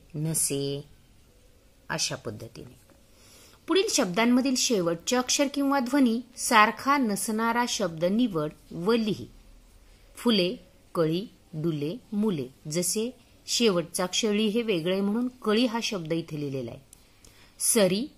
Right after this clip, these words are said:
परी, पाने, दरी म्हणून बरोबर आहे. पाने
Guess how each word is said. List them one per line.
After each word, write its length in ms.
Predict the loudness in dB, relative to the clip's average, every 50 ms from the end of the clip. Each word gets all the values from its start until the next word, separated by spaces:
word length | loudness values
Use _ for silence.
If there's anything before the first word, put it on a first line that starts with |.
| _ _ 2
परी, 300 | 2 4 4 2 -2 -6 -8 -16 -20 -8 2
पाने, 360 | 4 4 4 4 0 -4 -6 -8 -10 -10 -8
दरी 380 | -4 0 0 0 0 0 -4 -10 -14 -10 -6
म्हणून 340 | -4 -2 -2 -2 -2 -4 -6 -10 -18 -20 -14 -6
बरोबर 360 | -4 -2 0 0 -2 -2 -6
आहे. 200 | -8 -10 -14 -16 -20 -20 -20 -20 -20 -20 -14 -4 2
पाने 340 | 4 4 4 4 0 -2